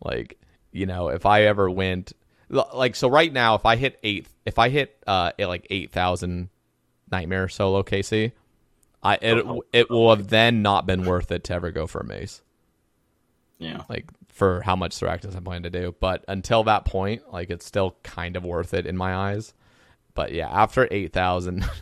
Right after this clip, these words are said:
Speaker 1: <laughs> if I go that dry, it is literally just gonna be,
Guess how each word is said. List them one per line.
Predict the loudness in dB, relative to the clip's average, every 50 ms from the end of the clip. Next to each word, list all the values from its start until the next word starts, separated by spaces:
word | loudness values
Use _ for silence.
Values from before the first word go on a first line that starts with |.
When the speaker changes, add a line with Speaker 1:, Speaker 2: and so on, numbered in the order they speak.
| -18 -20
Speaker 1:
<laughs> | -20 -20 -16 -10 -8
if | -2 0
I | 0 0 2
go | 0 0 -2 -2
that | -4 -6 -8 -6
dry, | -6 -6 -6 -4 -4 -6 -8 -8 _ _ -20 _ -20 _ -14 -14 -14 -14 -18 -18 _
it | -6 -2
is | -2 -2 -2 -2
literally | -4 -2 -2 -2 -2 -2 -2 -4 -4
just | -6 -6 -6
gonna | -6 -6 -6
be, | -4 -6 -6 -6 -8